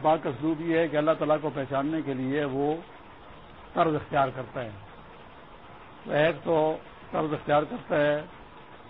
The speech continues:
آ، تذکیر بایام اللہ، تذکیر بآلاء اللہ، آیات آفاقی، آیات انفسی۔ کائنات میں اللہ تعالیٰ کی بکھری ہوئی قدرتوں کو، نشانیوں کو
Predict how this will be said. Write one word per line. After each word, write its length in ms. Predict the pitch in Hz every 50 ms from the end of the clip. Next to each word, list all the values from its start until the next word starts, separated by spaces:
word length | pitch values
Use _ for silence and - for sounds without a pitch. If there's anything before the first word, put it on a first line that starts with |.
| - - - - - - - - - -
آ، 200 | - 143 143 147
تذکیر 440 | - 151 143 131 120 156 156 156 156 139
بایام 380 | 143 143 139 139 143 147 143
اللہ، 180 | 151 147 151 147 147 143 -
تذکیر 300 | 151 135 127 135 147 147 143
بآلاء 380 | 135 135 131 135 139 139 143 147
اللہ، 180 | 143 143 139 143
آیات 420 | 139 135 135 139 143 143 - 147
آفاقی، 460 | 139 123 - 143 139 135 131 151 143
آیات 160 | 131 131 135 131 -
انفسی۔ 320 | 135 123 107 107 104 - - - - - - - - - - - - - - - - - - - - - - -
کائنات 420 | 151 147 147 151 156 160 170 170 156 160
میں 100 | 156 147
اللہ 140 | 143 151
تعالیٰ 220 | 147 151 143 143 135
کی 80 | 135 131
بکھری 220 | 135 135 135 143 151
ہوئی 120 | 147 139 135
قدرتوں 360 | 151 143 143 151 147 165 151 135
کو، 120 | 151 147 131
نشانیوں 480 | 131 117 - 131 131 147 156 151 139 123
کو 180 | 131 127 135